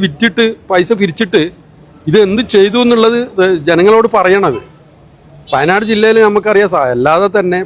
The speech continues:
പൊതുവേ വയനാട് ജില്ലയിൽ ഒരു സൗകര്യങ്ങളില്ല, ചികിത്സാ സൗകര്യങ്ങളില്ല, പിന്നെ വിദ്യാഭ്യാസ സൗകര്യങ്ങളില്ല, യാത്രാ സൗകര്യങ്ങളില്ല, വന്യമൃഗങ്ങൾ, ഏ, ഇറങ്ങിയിട്ട് ഇതാ-, ഇങ്ങനെയൊക്കെ കഷ്ടപ്പെടുന്ന ഈ ജനങ്ങൾക്കിടയിലാണ് ഈ ദുരിതവും കൂടി വന്നുപെട്ടത്.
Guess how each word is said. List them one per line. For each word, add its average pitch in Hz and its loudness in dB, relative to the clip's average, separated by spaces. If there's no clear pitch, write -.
പൊതുവേ 160 2
വയനാട് 165 0
ജില്ലയിൽ 165 2
ഒരു 175 0
സൗകര്യങ്ങളില്ല, 165 0
ചികിത്സാ 165 0
സൗകര്യങ്ങളില്ല, 170 0
പിന്നെ 147 2
വിദ്യാഭ്യാസ 160 -2
സൗകര്യങ്ങളില്ല, 160 0
യാത്രാ 151 -2
സൗകര്യങ്ങളില്ല, 165 0
വന്യമൃഗങ്ങൾ, 170 2
ഏ, 175 -2
ഇറങ്ങിയിട്ട് 160 -4
ഇതാ-, 165 0
ഇങ്ങനെയൊക്കെ 220 2
കഷ്ടപ്പെടുന്ന 208 0
ഈ - -2
ജനങ്ങൾക്കിടയിലാണ് 165 0
ഈ - -2
ദുരിതവും 160 2
കൂടി 170 4
വന്നുപെട്ടത്. 151 -2